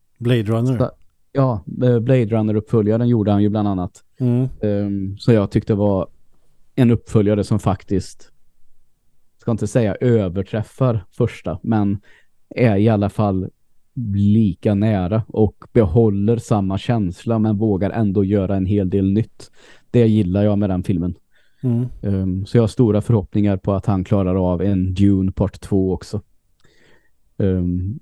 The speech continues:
Speaker 2: är ju väldigt, det, de har ju en väldigt storskalig känsla, hans filmer. Alltså, det är stora vyer, vackra färger.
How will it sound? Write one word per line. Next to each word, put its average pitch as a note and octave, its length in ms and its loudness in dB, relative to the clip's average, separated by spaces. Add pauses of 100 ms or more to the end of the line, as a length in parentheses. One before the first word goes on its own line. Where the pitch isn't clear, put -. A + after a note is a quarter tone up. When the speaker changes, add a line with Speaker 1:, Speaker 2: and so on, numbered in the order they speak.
Speaker 2:
är C3+ 160 2
ju A#2+ 180 4
väldigt, A2+ 680 0
det, B2 300 0 (2000)
de C3+ 200 0
har B2+ 220 2
ju B2 60 0
en B2+ 300 -4
väldigt C3+ 260 2
storskalig A2 1200 0
känsla, D3+ 720 0
hans A2 220 0
filmer. F#2 240 0
Alltså, G2+ 160 -4
det A#2+ 80 0
är A#2 40 2
stora B2 520 2
vyer, A2+ 440 2
vackra A#2+ 540 -2
färger. F#2+ 680 0